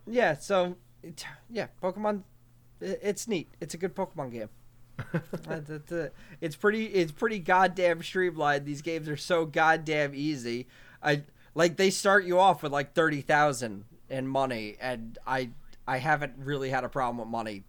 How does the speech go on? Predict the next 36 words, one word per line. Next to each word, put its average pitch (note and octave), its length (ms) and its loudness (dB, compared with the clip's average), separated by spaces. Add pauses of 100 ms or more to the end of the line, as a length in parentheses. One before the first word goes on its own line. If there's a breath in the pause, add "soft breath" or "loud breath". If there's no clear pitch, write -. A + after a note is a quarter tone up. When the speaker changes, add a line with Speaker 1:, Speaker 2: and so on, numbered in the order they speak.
Speaker 1:
this A2 240 -10
entire G#2+ 420 -4
game. F2+ 320 -12 (360 soft breath)
Usually G3 420 2
in F#3+ 40 -2
the F3+ 100 -2
Speaker 2:
<laughs> D#3+ 80 -4
Speaker 1:
beginning, D3+ 260 0
I'm, C3+ 120 -2
like, C3+ 240 0
struggling C#3+ 600 -2
to C3 80 -6
get C3 140 0
a A#2+ 40 0
few C#3 200 -8
Pokeballs, G#2 760 -4 (320 loud breath)
and C#3 160 -2
now D#3 240 8
I'm D3 100 -2
just C#3 180 -4
like, C#3+ 220 -2 (380 soft breath)
"Well, F3 320 6
I've C#3+ 180 2
got E3+ 240 2
fucking F3 400 -2
fifty F#3 540 -4
Pokeballs C3 880 2 (180)
<laughs> - 160 -12
and F3 280 4
fucking D3 640 0 (140)
Speaker 2:
<laughs> - 1000 -10
Speaker 1:
twenty-five F#3 1000 2
potions. E3 580 2
Let's C#3+ 200 -4
just E3+ 280 -4
go C#3 360 2